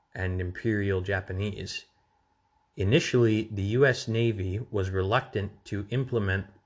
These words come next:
Lamar and Antheil's spread spectrum radio technology, but it would later deploy the sys-, system to relay information about the position of enemy submarines to military aircraft flying overhead.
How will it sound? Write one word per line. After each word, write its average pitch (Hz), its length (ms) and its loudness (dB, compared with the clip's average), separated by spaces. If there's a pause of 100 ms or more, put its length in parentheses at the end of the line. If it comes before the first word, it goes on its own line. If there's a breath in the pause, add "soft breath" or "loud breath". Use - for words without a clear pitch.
Lamar 95 420 0
and 101 200 -4
Antheil's 98 540 0
spread 98 420 2
spectrum 98 500 -2
radio 113 300 4
technology, 95 840 -8 (1160 soft breath)
but 90 120 0
it 90 100 0
would 170 180 8
later 123 340 6
deploy 113 440 2
the 104 100 -2
sys-, - 380 -4 (380)
system 104 480 -2
to 110 120 -2
relay 104 460 0
information 98 840 -4
about 104 440 -2
the 107 80 2
position 110 480 -2
of 98 100 -4
enemy 101 300 -2
submarines 98 640 -2
to - 120 -16
military 110 580 -4
aircraft 92 500 -6
flying 90 360 -6
overhead. 90 600 -6